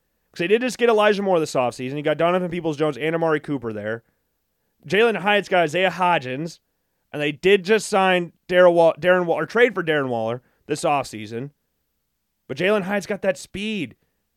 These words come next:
Absolute burner. Absolute freaking burner. And you got Josh Downs be a great slot option for the Colts with Alec Pierce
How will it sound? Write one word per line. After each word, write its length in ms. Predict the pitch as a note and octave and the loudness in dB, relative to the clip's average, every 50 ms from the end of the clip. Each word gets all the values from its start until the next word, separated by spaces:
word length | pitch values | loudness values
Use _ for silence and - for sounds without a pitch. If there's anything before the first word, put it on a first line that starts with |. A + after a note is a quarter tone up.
| _ _ _ _ _ _ | _ _ _ _ _ _
Absolute 480 | - E3+ G3 G#3 - - G#3 A3 G#3 - D3+ D3 A#2+ A2+ _ | 0 2 2 0 0 -4 -6 -6 -6 -6 -10 -14 -20 -10 _
burner. 520 | - F#3 G3 G#3+ G#3+ G3+ F#3+ D3+ G2+ - - _ _ | 0 2 4 4 4 4 2 -2 -4 -8 -14 _ _
Absolute 680 | E3 F#3 G3+ G#3 G#3+ - - - G3 F#3+ F#3+ F3+ - _ | 0 2 2 2 2 0 -2 0 4 4 4 4 2 _
freaking 480 | F#3 F#3+ F#3 - F#3 D#3+ D3 C3+ A#2 A2+ | -6 -6 -4 -4 -6 -8 -8 -10 -6 0
burner. 520 | D#3+ F3 F#3+ G3+ G3 F#3 D3+ A#2 G2 G2+ _ _ _ _ _ _ _ _ _ _ _ _ _ _ _ _ _ _ _ _ _ _ _ _ _ _ _ _ _ _ _ _ _ _ _ _ _ _ _ _ _ _ _ _ _ _ _ _ _ _ _ _ _ | 2 4 4 4 2 0 -2 -4 -6 -10 _ _ _ _ _ _ _ _ _ _ _ _ _ _ _ _ _ _ _ _ _ _ _ _ _ _ _ _ _ _ _ _ _ _ _ _ _ _ _ _ _ _ _ _ _ _ _ _ _ _ _ _ _
And 100 | - E3 | -6 -2
you 60 | F3 | -2
got 140 | F3+ D#3+ - | 0 0 0
Josh 260 | - E3+ E3 D#3+ - | 0 0 0 0 0
Downs 240 | - D#3+ D#3 C#3+ C3+ | -2 -2 -2 -2 -2
be 100 | D3 C#3 | -4 -4
a 60 | B2+ | -6
great 360 | G#2 G#2 G#2+ B2+ C3+ C3+ A2 | -6 -8 -6 -4 -4 -4 -6
slot 260 | - - C#3 B2 A#2 | -8 -8 -6 -4 -4
option 280 | G#2+ G#2 G#2 - - A2+ | -4 -6 -8 -10 -14 -16
for 80 | A2 G2+ | -14 -14
the 80 | G2+ | -14
Colts 260 | - - G#2+ G2+ - | -12 -10 -10 -10 -10
with 120 | - G#2+ G#2 | -12 -8 -4
Alec 300 | C3+ D3 E3+ D#3+ - - | -2 0 0 -2 -4 -8
Pierce 460 | - - C#3+ D#3 D#3+ D#3+ E3 - | -10 -6 -6 -4 -4 -6 -8 -10